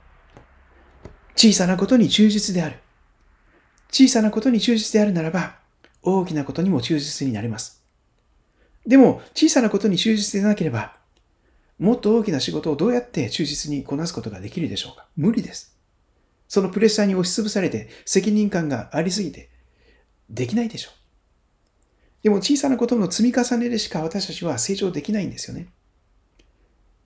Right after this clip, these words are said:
聖書にまさにあることです。小さなことに忠実である人は、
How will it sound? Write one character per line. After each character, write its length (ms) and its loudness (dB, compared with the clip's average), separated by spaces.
聖 160 -2
書 140 -8
に 80 -8
ま 120 -8
さ 120 -6
に 100 -2
あ 20 -4
る 60 -12
こ 100 -12
と 80 -18
で 80 -20
す。 160 -20
小 140 -2
さ 140 -2
な 100 -4
こ 100 -8
と 100 0
に 120 2
忠 180 -2
実 220 -6
で 80 -4
あ 40 -4
る 80 -6
人 180 -8
は、 200 -4